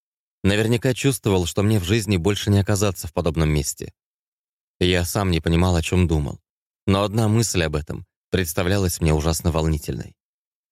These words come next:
Я как раз смаковал эту фантазию, а девица с тонкой талией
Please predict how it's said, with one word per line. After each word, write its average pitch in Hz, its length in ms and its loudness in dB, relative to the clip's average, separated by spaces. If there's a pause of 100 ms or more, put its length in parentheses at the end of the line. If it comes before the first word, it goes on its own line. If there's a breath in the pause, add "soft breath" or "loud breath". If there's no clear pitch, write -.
(380)
Я 98 180 2
как 127 160 -4
раз 143 180 0
смаковал 123 500 0
эту - 100 -6
фантазию, 101 680 0 (460)
а 107 120 0
девица 113 440 0
с 90 80 -2
тонкой 107 320 -2
талией 80 480 -2